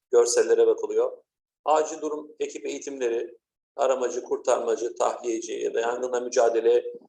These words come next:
ekiplerinin eğitimleri yetkili kişilerden alınmış mı? Kendilerinin haberi var mı? Görevlerini biliyor mu çalışanlar?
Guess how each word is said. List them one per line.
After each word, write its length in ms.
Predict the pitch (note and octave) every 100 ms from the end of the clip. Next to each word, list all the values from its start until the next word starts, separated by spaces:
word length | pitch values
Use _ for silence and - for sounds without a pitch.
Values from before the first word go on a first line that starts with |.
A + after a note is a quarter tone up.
| _ _
ekiplerinin 680 | A#2+ C3+ - A2+ A2 A2+ A#2
eğitimleri 720 | B2 B2 B2 A#2+ A2+ A#2 A2+
yetkili 340 | A#2+ A#2+ - A#2+
kişilerden 560 | - B2+ A#2 A#2+ A#2 -
alınmış 480 | A#2+ B2+ C3 C3 -
mı? 100 | A#2 - _ _ _ _ -
Kendilerinin 500 | C#3+ B2+ A#2+ A#2 A2+
haberi 320 | A2+ A2 A2+
var 160 | A#2 A2
mı? 240 | A#2 -
Görevlerini 760 | - B2 A#2 A2+ A2+ A2 A2+ -
biliyor 280 | A2 C#3+ A#2
mu 80 |
çalışanlar? 640 | - G#2 - A2 G#2 A2+